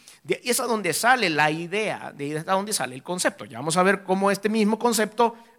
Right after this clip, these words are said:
ha ido mutando y se van a sorprender con lo que vamos a oír.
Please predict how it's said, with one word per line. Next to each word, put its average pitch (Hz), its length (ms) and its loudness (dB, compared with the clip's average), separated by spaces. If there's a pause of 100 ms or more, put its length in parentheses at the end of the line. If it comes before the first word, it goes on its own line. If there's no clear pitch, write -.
(120)
ha 135 160 -2
ido 151 240 0
mutando 170 560 0
y 107 60 -12
se 113 100 -8
van 117 120 -10
a 143 60 -10
sorprender 175 460 -4
con 175 120 -6
lo 156 80 -6
que - 60 -14
vamos 113 220 -12
a 123 40 -8
oír. 127 200 -8